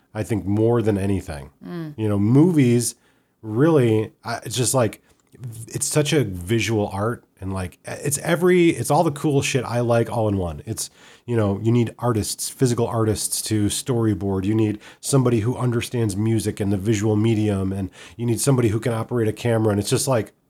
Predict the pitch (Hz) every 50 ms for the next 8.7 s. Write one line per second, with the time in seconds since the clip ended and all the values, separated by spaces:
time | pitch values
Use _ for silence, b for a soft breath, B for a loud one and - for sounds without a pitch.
0 | _ _ _ _ _ _ 135 - - - 123 - - 147 - - - 135 131 -
1 | _ - 139 139 147 170 190 190 165 143 B B B B 120 131 143 143 143 123
2 | 117 123 117 95 98 98 101 98 92 85 - - 107 92 87 82 - 87 85 80
3 | 82 - - - - 76 76 78 - - - 76 71 71 - - _ _ _ _
4 | - 185 180 175 165 160 101 104 104 101 98 95 95 92 85 - - _ _ _
5 | - 92 73 71 - - - - 113 98 92 - - _ _ _ - 135 135 131
6 | 117 107 98 - b b b b b b b b b b _ _ _ _ _ _
7 | _ _ _ _ _ - 160 185 180 147 - 90 - - - - - 175 165 143
8 | 131 123 117 107 98 78 80 76 - 101 87 80 80 -